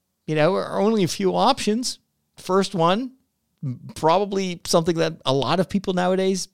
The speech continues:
think, is when we die, it's just as if we just shut down the computer.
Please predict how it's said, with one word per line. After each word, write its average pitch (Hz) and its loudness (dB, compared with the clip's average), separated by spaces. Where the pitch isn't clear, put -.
think, 165 -4
is 156 0
when 135 0
we 143 0
die, 214 2
it's 127 -8
just 156 -4
as 120 -4
if - -4
we 120 -4
just 127 -6
shut - -2
down 113 -2
the 107 -2
computer. 123 -2